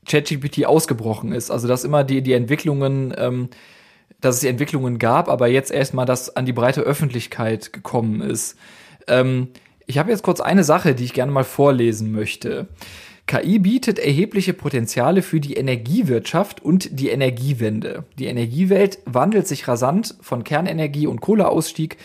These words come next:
über den Ausbau der erneuerbaren Energien und Elektromobilität bis zur damit einhergehenden Volatilität, Flexibilisierung und Dezentralisierung. K I kann hier eine entscheidende Rolle spielen,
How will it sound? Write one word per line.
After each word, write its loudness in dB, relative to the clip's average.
über 2
den 0
Ausbau 2
der 0
erneuerbaren 2
Energien 2
und 2
Elektromobilität -2
bis 0
zur 0
damit 0
einhergehenden -2
Volatilität, 2
Flexibilisierung 6
und 0
Dezentralisierung. 0
K -10
I 2
kann 0
hier 2
eine 0
entscheidende 2
Rolle 4
spielen, 0